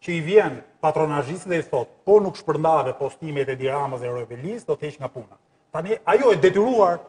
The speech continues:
i shpërndan ato, po ditën e votimit do marr hap. Dhe do të thotë të mendoj edhe në këtë term, njerëzit nuk janë robot, nuk janë në një matrikë kështu të kapur. E dyta, ju thoni që kanë ikur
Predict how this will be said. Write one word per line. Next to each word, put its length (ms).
i 120
shpërndan 480
ato, 280
po 80
ditën 260
e 40
votimit 360
do 100
marr 200
hap. 260
Dhe 240
do 120
të 40
thotë 260
të 120
mendoj 340
edhe 100
në 100
këtë 180
term, 240
njerëzit 460
nuk 120
janë 180
robot, 380
nuk 120
janë 160
në 160
një 120
matrikë 380
kështu 140
të 80
kapur. 340
E 60
dyta, 300
ju 100
thoni 200
që 60
kanë 240
ikur 160